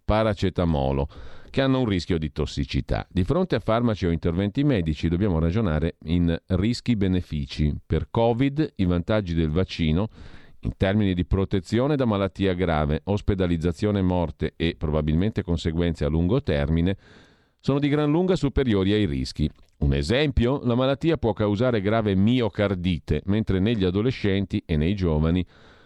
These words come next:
la miocardite associata al vaccino è effetto collaterale rarissimo e di regola facilmente risolvibile. Le malattie infettive naturali costituiscono un allenamento per il sistema immunitario?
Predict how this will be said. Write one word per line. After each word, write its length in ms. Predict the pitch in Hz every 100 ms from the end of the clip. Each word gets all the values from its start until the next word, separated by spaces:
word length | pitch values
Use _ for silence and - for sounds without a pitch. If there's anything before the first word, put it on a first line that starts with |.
| - -
la 160 | 90 104
miocardite 800 | 156 147 120 104 98 82 82 78
associata 580 | 82 90 82 - - 82
al 60 |
vaccino 480 | 101 131 82 78 78
è 80 | 82
effetto 360 | 85 110 -
collaterale 760 | 85 101 87 82 104 123 117 -
rarissimo 1000 | 101 98 110 101 92 - - 113 123 -
e 200 | - 104
di 140 | 98 123
regola 440 | 110 87 92 104
facilmente 680 | - 110 131 104 78 - 85
risolvibile. 720 | 87 95 90 69 64 67 67 - - - - - - -
Le 120 | - 113
malattie 340 | 156 165 214
infettive 460 | 185 175 147 151 147
naturali 560 | 139 135 123 80 80
costituiscono 720 | 92 87 98 101 120 - 110
un 160 | 98 101
allenamento 1040 | 98 101 107 104 110 151 123 - 117 139 -
per 160 | 87
il 120 | 85
sistema 500 | - 90 - 92 90
immunitario? 920 | 85 85 85 85 131 107 95 95 104